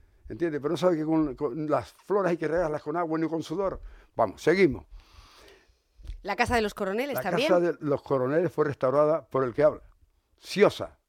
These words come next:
Speaker 1: Javier Tusell, ya muerto, que fue director general de Patrimonio Histórico Artístico Nacional, vino a Fuerteventura, lo invité a comer y me dijo, "Domingo, si me haces una memoria de urgencia como alcalde, para que no se caiga la Casa de los Coroneles, porque estamos de eternidad, te la restauro." Y me la restauró.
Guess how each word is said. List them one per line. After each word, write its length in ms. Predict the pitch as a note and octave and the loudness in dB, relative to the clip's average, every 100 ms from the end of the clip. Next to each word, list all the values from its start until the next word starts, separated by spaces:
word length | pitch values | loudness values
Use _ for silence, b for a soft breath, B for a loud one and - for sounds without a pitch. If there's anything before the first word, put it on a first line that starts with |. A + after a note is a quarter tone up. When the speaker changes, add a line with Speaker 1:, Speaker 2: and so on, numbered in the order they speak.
| _ _ | _ _
Speaker 1:
Javier 400 | - C3 F3 A3 | -2 0 2 0
Tusell, 440 | F#3+ - E3+ C#3 | -2 0 2 2
ya 100 | C#3 | 0
muerto, 400 | C#3 C#3 C3+ G#3+ | 0 -2 -4 -6
que 100 | F#3 | -6
fue 200 | C3+ - C3+ | -8 -6 -6
director 380 | B2+ - C3+ | -6 -6 -6
general 240 | A#2+ B2 B2+ | -6 -4 -4
de 80 | A#2+ | -6
Patrimonio 440 | A2+ A#2+ A#2+ B2 | -8 -8 -6 -8
Histórico 440 | A#2 - C3 A2+ | -8 -8 -8 -8
Artístico 580 | A#2+ G#2 - A#2 - G2+ | -12 -14 -14 -14 -14 -12
Nacional, 540 | G#2 G#2 A#2 F3+ A#3 F#3 B B B B B B B B - | -10 -8 -2 -2 -2 -8 B B B B B B B B -20
vino 380 | A2+ B2 F#3 | -10 -2 0
a 20 | D3 | 0
Fuerteventura, 560 | C#3+ C#3 C3+ F3+ F3 | -2 -4 -4 -2 2
lo 100 | D#3 | 2
invité 320 | C#3+ C3+ C#3 | 2 -2 -6
a 40 | E3+ | -6
comer 260 | - D3+ | -6 -6
y 40 | C#3+ | -6
me 60 | B2+ | -6
dijo, 120 | B2 | -6
"Domingo, 400 | C3 E3+ B2 F2 b b b | -4 -6 -6 -10 b b b
si 120 | B2 | -10
me 80 | C#3 | -10
haces 120 | C3+ | -8
una 160 | D3+ C3+ | -6 -4
memoria 280 | C3+ B2+ | -4 -4
de 80 | B2+ | -4
urgencia 460 | A#2+ A2+ B2 G#2+ G#2 | -4 -4 -4 -4 -4
como 140 | A2 | -4
alcalde, 500 | A2 D#3+ F3 D#3 F3 - B | -4 -2 -4 -4 -10 -14 B
para 160 | - A2+ | 0 2
que 60 | B2 | 0
no 40 | |
se 140 | C3 | -4
caiga 180 | B2+ B2 | -4 -4
la 80 | A#2 | -4
Casa 220 | G#2+ A2 | -4 -6
de 40 | A2 | -6
los 80 | |
Coroneles, 280 | G#2+ A2+ G#2 | -4 -4 -4
porque 260 | - G#2 A2 | -4 -6 -6
estamos 420 | G#2 D3 C#3 B2 | -2 -2 0 -4
de 100 | A#2+ | -6
eternidad, 420 | A2+ A#2 C3 D3+ | -8 -8 -4 -4
te 100 | C#3 | -4
la 100 | C3+ | -4
restauro." 360 | A#2 F#2+ G#2 F2+ | -6 -6 -8 -8
Y 40 | |
me 80 | G2 | -12
la 80 | E2 | -14
restauró. 440 | D#2+ - D#2+ E3 | -16 -20 -18 -18